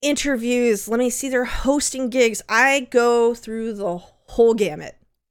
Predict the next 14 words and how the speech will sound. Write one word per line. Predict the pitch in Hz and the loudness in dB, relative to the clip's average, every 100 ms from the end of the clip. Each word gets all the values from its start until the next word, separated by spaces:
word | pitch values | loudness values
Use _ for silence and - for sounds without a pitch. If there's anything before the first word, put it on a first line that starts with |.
| _ _ _ _ _ _ _ _ _ _ _ _ _ - | _ _ _ _ _ _ _ _ _ _ _ _ _ -4
If, | 302 349 - - _ _ _ _ _ | -2 -2 -6 -20 _ _ _ _ _
I'm | 277 | -2
not | 302 330 | 2 0
gonna | 349 311 | 0 -8
just | 269 254 | -8 -8
have | 220 | -8
somebody | - 208 190 | -8 -10 -8
on | 180 | -10
the | |
show | 185 196 185 | -6 -4 -4
and | 185 | -6
I | |
don't | 180 - 185 | -8 -4 -4
know | 170 170 | -4 -6